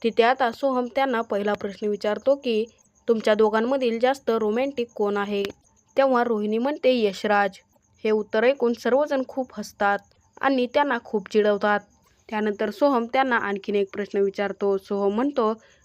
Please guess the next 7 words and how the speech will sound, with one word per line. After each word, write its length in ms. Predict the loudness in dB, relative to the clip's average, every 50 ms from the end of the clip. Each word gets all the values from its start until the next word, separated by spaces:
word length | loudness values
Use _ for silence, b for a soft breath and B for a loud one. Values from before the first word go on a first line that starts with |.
| b b
"तुमच्या 280 | -6 -4 -2 -2 -2 0
दोघांमध्ये 580 | 0 0 0 0 -2 -2 -2 -4 -2 -2 -2
जास्त 320 | -2 -2 -4 -4 -4 -4 -6 -6 -4 -6
पकाऊ 320 | -8 -4 0 0 2 2 0 0
जोक 180 | 0 -2 -2 -2 _ -4
कोण 200 | -2 0 0 2
मारतं?" 480 | 0 0 -2 -2 -2 -2 0 0 0